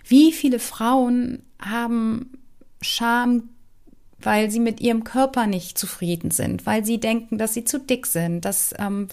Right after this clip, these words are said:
sie vielleicht zu viel Zellulite haben oder diese Love Handles, kennst du das? Ähm,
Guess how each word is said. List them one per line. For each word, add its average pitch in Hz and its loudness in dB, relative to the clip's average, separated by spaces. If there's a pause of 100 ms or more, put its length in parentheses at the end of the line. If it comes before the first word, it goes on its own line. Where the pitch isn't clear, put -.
sie 220 -2
vielleicht 233 0
zu 233 -4
viel 240 2 (520)
Zellulite 247 4
haben 196 2
oder 208 0
diese 208 2
Love 220 4
Handles, 294 4
kennst 240 -4
du 262 -2
das? - 0
Ähm, 220 2